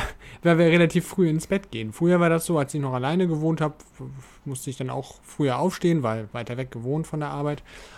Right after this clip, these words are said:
Und bin dann meistens auch erst um halb eins gerne mal im Bett gewesen und musste dann aber auch irgendwie um sechs spätestens wieder aufstehen oder halb sechs.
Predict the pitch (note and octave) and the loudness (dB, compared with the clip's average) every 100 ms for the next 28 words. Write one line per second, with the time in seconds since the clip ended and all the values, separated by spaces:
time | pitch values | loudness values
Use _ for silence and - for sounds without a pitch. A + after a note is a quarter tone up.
0 | - - B2+ A#2+ B2+ C3 B2 C3 - D3+ | -20 -8 -6 -4 -2 0 0 -2 -4 -8
1 | C3 - C3 C#3 A#2+ B2+ B2 A#2+ D#3+ - | -10 -10 -8 -6 -6 -6 -6 -8 -6 -4
2 | F#3 F3+ F3 F3 F3 G3 F#3 F#3+ F3+ D#3 | -2 0 0 -2 -2 -2 0 2 2 0
3 | D3 D3 D3+ C#3+ D3 C#3 C#3+ C3 D3 C#3+ | 0 -2 -2 -2 0 0 -2 -4 -4 -4
4 | C#3 C#3+ C3+ C3+ C3+ B2 - D3 D3+ - | -2 -4 -4 -4 -4 -6 -2 -2 -2 -6
5 | - D3+ C#3+ - C#3+ B2+ C3 A#2+ E3 - | -2 -2 -2 -6 -8 -8 -6 -6 -6 -8
6 | - A2 A#2+ A#2 G#2+ C3 C3 G#2+ C3+ - | -6 -6 -6 -6 -4 -6 -6 -8 -8 -10
7 | - | -16